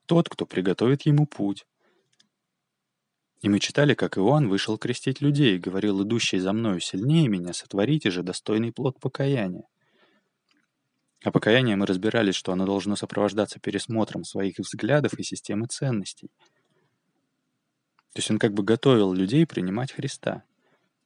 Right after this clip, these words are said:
И мы читали, как сам Иисус приходил к нему креститься.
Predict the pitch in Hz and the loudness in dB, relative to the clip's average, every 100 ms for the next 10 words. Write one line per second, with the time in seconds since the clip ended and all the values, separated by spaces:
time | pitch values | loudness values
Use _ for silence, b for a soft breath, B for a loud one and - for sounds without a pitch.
0 | _ _ _ _ _ _ _ _ _ _ | _ _ _ _ _ _ _ _ _ _
1 | _ _ - 95 - - 117 120 131 - | _ _ 0 0 0 0 0 2 -2 0
2 | 143 147 180 - 123 - 95 90 - 92 | 2 2 0 0 -2 0 -2 -2 -6 -8
3 | 87 - 101 - 90 - | -8 -8 -10 -8 -12 -14